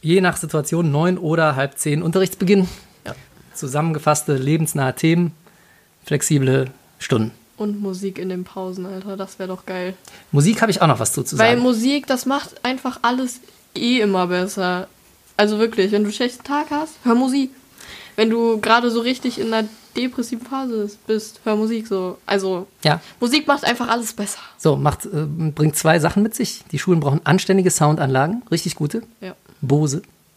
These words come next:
Speaker 2: <laughs>
Speaker 1: Ja, anständiges Soundsystem, einen fetten, fetten Bass in jeder Klasse.
Speaker 2: Ja, Mann.
Speaker 1: Verbaut.
Speaker 2: Und dann gibt's keinen Pausengong. Da gibt's einfach so einen
Speaker 1: Pausensong.
Speaker 2: so einen Pausen-,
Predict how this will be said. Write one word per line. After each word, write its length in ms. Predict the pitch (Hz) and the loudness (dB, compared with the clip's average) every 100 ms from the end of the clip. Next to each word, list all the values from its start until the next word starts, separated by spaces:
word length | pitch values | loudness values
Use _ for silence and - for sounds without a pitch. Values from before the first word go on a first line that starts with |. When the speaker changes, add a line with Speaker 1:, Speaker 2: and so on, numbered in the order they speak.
| - | -10
Speaker 2:
<laughs> 60 | 233 - - - - - - - - - - | -6 -6 -10 -20 -20 -20 -20 -20 -20 -20 -4
Speaker 1:
Ja, 180 | 139 - | 0 0
anständiges 500 | - 175 175 165 147 | 2 2 2 2 4
Soundsystem, 540 | 147 165 180 - 196 127 | 2 2 2 4 4 4
einen 100 | 113 | 0
fetten, 360 | - 180 - | -2 -2 0
fetten 280 | - 147 131 | -2 0 2
Bass 320 | 139 160 - | 2 2 0
in 240 | - 151 147 | 0 4 6
jeder 220 | 143 139 | 4 2
Klasse. 400 | - - 202 151 _ _ _ _ _ _ _ | 0 -2 -2 -6 _ _ _ _ _ _ _
Speaker 2:
Ja, 80 | 208 | -14
Mann. 300 | 196 196 202 - | -12 -12 -14 -10
Speaker 1:
Verbaut. 560 | - 135 120 131 175 - - - - | -2 0 4 4 2 -4 -18 -20 -6
Speaker 2:
Und 160 | 208 | 0
dann 140 | 226 226 | 0 0
gibt's 260 | 277 - | -6 -8
keinen 240 | - 247 233 | -4 -4 -4
Pausengong. 800 | 226 202 214 220 262 294 226 208 - _ | -2 0 0 -2 -2 -2 -4 -6 -12 _
Da 80 | 220 | -8
gibt's 240 | 233 247 | -8 -8
einfach 360 | - 233 254 247 | -6 -6 -4 -4
so 100 | 240 | -4
einen 280 | 226 226 - | -6 -8 -8
Speaker 1:
Pausensong. 680 | 135 127 131 - 196 143 - - - | -4 -4 -4 -2 0 -2 -6 -16 -16
Speaker 2:
so 100 | 214 | -12
einen 160 | 214 208 | -10 -10
Pausen-, 240 | 233 233 | -12 -14